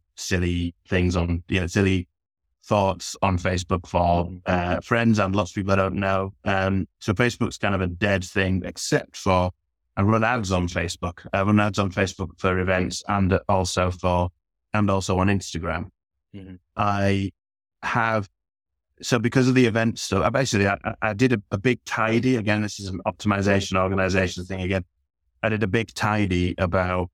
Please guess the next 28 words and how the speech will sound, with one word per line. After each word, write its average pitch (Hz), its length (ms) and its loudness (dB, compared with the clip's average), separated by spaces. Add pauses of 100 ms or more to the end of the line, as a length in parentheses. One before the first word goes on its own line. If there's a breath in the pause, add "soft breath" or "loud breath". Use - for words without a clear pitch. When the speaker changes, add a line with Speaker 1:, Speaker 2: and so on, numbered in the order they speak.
(600)
Speaker 1:
God, 98 180 -8
about 92 220 -2
eight 107 160 2
months 107 280 0
ago, 92 140 -2
I 90 80 0
think 92 220 -4
it - 100 -2
was 92 200 -2
now, 90 320 -2
of 95 120 -4
all 101 220 4
of 92 100 0
my 95 140 2
different 92 320 -4
social 95 260 0
media 95 320 -4
channels, 87 380 -2
because 92 220 -4
I 92 80 0
had 92 180 -2
loads 101 380 2
of 90 60 -4
different 92 300 -6
pages 95 540 -2
and 87 300 -6
things. 90 440 -6 (320)
Speaker 2:
Mm. 92 200 -20